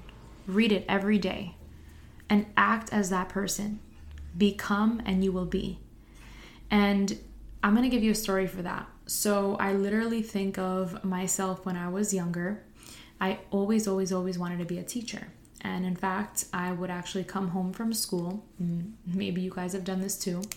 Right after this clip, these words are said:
and I would play school with my stuffed animals. I would put them into the seats just like the kids,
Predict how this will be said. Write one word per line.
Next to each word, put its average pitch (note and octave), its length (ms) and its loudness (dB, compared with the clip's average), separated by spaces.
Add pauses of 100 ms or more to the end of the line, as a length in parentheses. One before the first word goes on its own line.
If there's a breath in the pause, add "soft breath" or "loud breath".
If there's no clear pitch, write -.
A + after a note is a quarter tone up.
(500 loud breath)
and F#3+ 480 0
I F#3+ 140 2
would G3+ 220 2
play F#3+ 340 4
school G#3+ 680 4 (220 loud breath)
with F#3+ 220 -2
my F#3 120 0
stuffed F#3 360 -2
animals. G3+ 520 0
I F3+ 120 4
would F3+ 180 4
put - 200 4
them F#3+ 260 2
into F#3 240 0
the F3 100 0
seats A#3 460 0
just - 260 0
like G3 240 -2
the G3 100 -2
kids, G3 300 -2